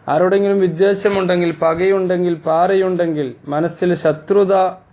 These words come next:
ഭാവമുണ്ടെങ്കിൽ, അതൊക്കെ പറഞ്ഞ് പരിഹരിച്ച് തീർക്കേണ്ടുന്ന അവസാന സമയത്തിലാണ് നാം ഉള്ളത് എന്ന് എൻ്റെ പ്രിയപ്പെട്ട സുഹൃത്തുക്കളെ, പ്രവാസികളെ, നാം ഓരോരുത്തരും മനസ്സിലാക്കേണ്ടതുണ്ട്.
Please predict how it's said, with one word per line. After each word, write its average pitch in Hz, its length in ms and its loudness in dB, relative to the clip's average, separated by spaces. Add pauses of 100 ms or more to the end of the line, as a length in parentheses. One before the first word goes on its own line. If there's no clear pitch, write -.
(180)
ഭാവമുണ്ടെങ്കിൽ, 151 1000 -2 (540)
അതൊക്കെ 180 380 0 (120)
പറഞ്ഞ് 165 580 0 (240)
പരിഹരിച്ച് 165 880 -2 (120)
തീർക്കേണ്ടുന്ന 160 1000 0 (480)
അവസാന 147 640 -2 (100)
സമയത്തിലാണ് 160 1000 -2 (440)
നാം 147 260 0
ഉള്ളത് 185 380 0 (140)
എന്ന് 127 260 -4 (240)
എൻ്റെ 139 180 -2
പ്രിയപ്പെട്ട 143 600 -2
സുഹൃത്തുക്കളെ, 147 880 -4 (580)
പ്രവാസികളെ, 156 840 -2 (160)
നാം 135 220 -6
ഓരോരുത്തരും 143 680 -2
മനസ്സിലാക്കേണ്ടതുണ്ട്. 123 1040 -2